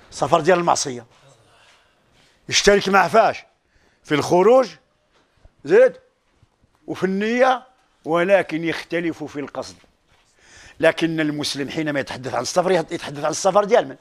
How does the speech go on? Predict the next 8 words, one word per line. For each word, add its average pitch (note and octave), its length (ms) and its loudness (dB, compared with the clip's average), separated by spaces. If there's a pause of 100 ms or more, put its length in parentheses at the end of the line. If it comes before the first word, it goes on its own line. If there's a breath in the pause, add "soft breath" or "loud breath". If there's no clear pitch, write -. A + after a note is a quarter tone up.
(140)
ديال C#4 120 2
الطاعة. - 640 -2 (400)
ديال A#4 160 -2
الطاعة، F#3+ 220 0
ما A3 80 0
يهدرش G#3+ 220 0
عن E3 80 -2
المعصية. C3+ 440 -10